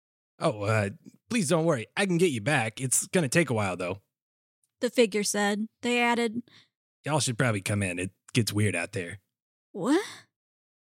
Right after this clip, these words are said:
Speaker 2: Peter mumbled, at a loss at how to take that response. The figure waved them both in. Mimi poked at Peter, urging him to abide by the captain's request.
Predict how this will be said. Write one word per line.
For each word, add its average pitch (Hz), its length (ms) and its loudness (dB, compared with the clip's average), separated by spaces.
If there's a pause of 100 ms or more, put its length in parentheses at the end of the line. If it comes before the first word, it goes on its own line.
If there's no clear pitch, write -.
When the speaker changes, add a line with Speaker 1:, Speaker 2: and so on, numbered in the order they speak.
(220)
Speaker 2:
Peter 240 220 2
mumbled, 208 440 -2 (520)
at 269 100 2
a 294 60 2
loss 262 340 2
at - 60 -10
how 208 160 0
to 208 80 -2
take 240 260 -2
that - 140 0
response. - 720 -4 (160)
The 214 180 -2
figure 302 320 -2
waved 262 260 2
them 233 140 0
both 226 280 0
in. 220 340 -2 (580)
Mimi 269 220 2
poked 277 300 -2
at - 120 -4
Peter, 240 420 -2
urging 247 300 0
him 233 160 0
to 208 160 0
abide 208 380 0
by 226 120 -4
the 226 80 -2
captain's 220 440 -2
request. - 600 -4